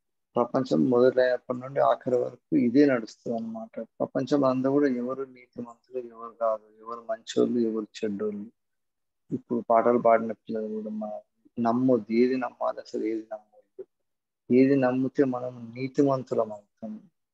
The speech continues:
అబ్రహాం దేవుని నమ్మిండు, అందుకే అ-, అదే నీతి అని డిఫైన్ చేసింది బైబిల్లో. So,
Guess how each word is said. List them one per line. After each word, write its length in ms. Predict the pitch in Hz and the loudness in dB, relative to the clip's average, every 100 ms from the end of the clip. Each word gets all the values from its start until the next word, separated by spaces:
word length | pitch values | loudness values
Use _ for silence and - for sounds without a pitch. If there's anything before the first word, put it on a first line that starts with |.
| _ _ 127 | _ _ -4
అబ్రహాం 680 | 117 123 127 127 123 117 | 0 2 2 0 -2 -6
దేవుని 320 | 113 120 120 120 117 | -4 -6 -6 -12 -10
నమ్మిండు, 480 | 117 113 113 _ - - _ _ _ _ _ _ _ - | -10 _ -20 _ -20 -20 _ _ _ _ _ _ _ -6
అందుకే 380 | 127 127 127 165 | -2 0 2 6
అ-, 260 | 147 139 - | 6 4 2
అదే 220 | 117 151 165 | 2 4 6
నీతి 360 | 147 143 - | 6 4 4
అని 380 | 131 131 156 147 - 131 | 2 2 -4 -6 -10 -10
డిఫైన్ 520 | 127 - 135 131 117 | -8 -4 -4 -4 -10
చేసింది 420 | 117 - 117 110 | -14 -14 -16 -6
బైబిల్లో. 460 | 110 110 107 110 - - _ _ _ _ _ _ _ _ _ _ _ - | -4 -4 -6 -16 -18 -20 _ _ _ _ _ _ _ _ _ _ _ -10
So, 420 | - 165 - - | -2 0 0 -2